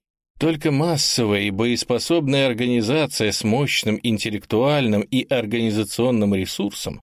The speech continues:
была в состоянии сформулировать, спланировать и реализовать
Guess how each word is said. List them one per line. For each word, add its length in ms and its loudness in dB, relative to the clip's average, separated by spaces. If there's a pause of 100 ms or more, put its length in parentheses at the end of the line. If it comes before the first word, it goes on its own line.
(220)
была 320 2
в 60 -8
состоянии 760 0
сформулировать, 920 0
спланировать 920 0
и 120 2
реализовать 1000 0